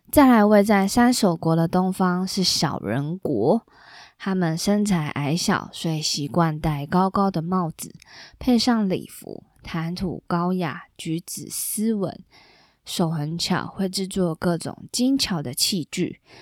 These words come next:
之前呢，还会上工一些成品。他们的天敌是天鹅，还有鹤，造成他们在野外耕耘时，常常需要提防空中的敌人。从小人国往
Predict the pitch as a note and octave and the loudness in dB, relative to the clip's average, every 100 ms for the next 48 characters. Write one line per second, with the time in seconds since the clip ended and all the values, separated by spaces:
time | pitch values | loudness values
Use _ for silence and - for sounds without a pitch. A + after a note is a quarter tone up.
0 | - _ - D4+ - B3 F#3+ F3+ F3 F3 | -20 _ -4 -2 0 0 0 -2 -2 -4
1 | E3+ F#3 - F#3+ E3+ E3+ F3+ F3 F#3 - | -4 -2 0 -2 -2 -4 -2 -2 -2 -4
2 | - D#3 - - - _ - - - - | -8 -10 -10 -10 -12 _ -20 -20 -10 -2
3 | C#4+ C4+ A3 - A3+ A3+ G#3+ E3+ F#3+ F#3+ | 0 2 0 0 2 2 0 -2 -4 -8
4 | - A3+ A3+ A#3 C#3+ - - E3+ E3 D3 | -2 0 0 -4 -8 -8 -6 -4 -2 -4
5 | - A3+ G3 - _ _ _ - - _ | -4 0 0 -2 _ _ _ -20 -20 _
6 | _ - C#4 B3+ A3 F3+ F#3 G#3 F#3 F#3+ | _ -2 2 2 2 0 0 -4 -4 -2
7 | F#3+ E3+ D#3 D#3+ D#3+ E3 F3 F3+ E3 D#3+ | -2 -4 -6 -4 -4 -2 -2 -2 -4 -4
8 | - D3 D3+ D3+ D3+ D#3 D3+ - E3+ E3 | -4 -6 -8 -8 -8 -8 -6 -2 -2 -2
9 | D#3+ - D#3 D3+ D#3 D#3 D3 D3 D3 D#3 | -6 -8 -6 -6 -6 -8 -6 -6 -8 -10
10 | _ - F#3+ G3 G3 F#3+ D#3+ - F2+ G#2+ | _ -4 -2 -2 -2 -2 -2 -6 -12 -10
11 | - - _ _ _ _ _ _ _ - | -8 -8 _ _ _ _ _ _ _ -8
12 | - G3 G3 G#3 G3+ F3+ F#3 F#3+ F#3+ F#3 | 0 2 2 0 2 2 0 0 2 2
13 | F3 - | 0 -4